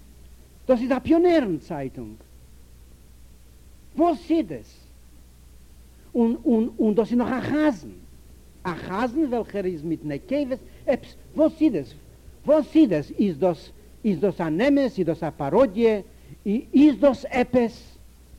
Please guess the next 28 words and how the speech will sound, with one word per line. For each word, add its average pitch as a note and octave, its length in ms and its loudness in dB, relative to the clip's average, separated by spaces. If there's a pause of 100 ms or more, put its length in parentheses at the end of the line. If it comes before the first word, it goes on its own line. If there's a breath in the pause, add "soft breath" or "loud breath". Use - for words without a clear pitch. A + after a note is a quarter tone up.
(1800)
אבער F#3 180 4
מען E3+ 180 2
הייבט G#3+ 300 2
זיך D#3+ 140 -4
אן C#4 100 2
צו A3+ 140 -4
באקענען B3 420 0
מיט F#3+ 120 0
די D#3+ 60 -4
שפעטער C#4 400 -2
דיקע D#3+ 260 -4
לידער, C#3 400 -2 (1500)
מיט A3 120 2
א E3+ 80 2
פינף, B3+ 320 0
זעקס - 280 -4
יאר A#3 120 2
שפעטער, A#3+ 400 -4
און G3 60 -2
מיר F#3 100 2
ווייסן A3 260 0
שוין F3 200 -4
די D3+ 100 0
נעמען, B3+ 480 -2
זייערע, A#2+ 520 -8 (520)
פון D#3+ 180 -6
די C#3 80 -6
מחברים, F#3+ 800 -4